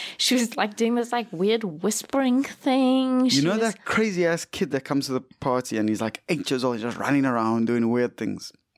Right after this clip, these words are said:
Speaker 2: That's
Speaker 1: That's
Speaker 2: Cara
Speaker 1: Cara,
Speaker 2: Delevingne.
Speaker 1: yeah. But honestly, like, it's really embarrassing. It's, oh, it's bad. And, like, it's not even the first time she's done this. Like, she did,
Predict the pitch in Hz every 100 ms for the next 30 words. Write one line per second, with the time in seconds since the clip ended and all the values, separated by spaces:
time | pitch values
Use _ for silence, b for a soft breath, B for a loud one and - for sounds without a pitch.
0 | _ - - 175 135 135 - 143 135 143
1 | 175 - - B B B B - 233 226
2 | 233 277 302 285 214 214 - _ - 214
3 | 185 185 196 196 185 175 165 175 160 -
4 | - 196 190 - - - _ _ - _
5 | - - 311 190 - 180 175 269 311 320
6 | - - - 370 403 311 233 220 220 226
7 | 208 202 180 - 175 190 175 190 - -
8 | 175 - - B B B B - - 226
9 | 220 240 208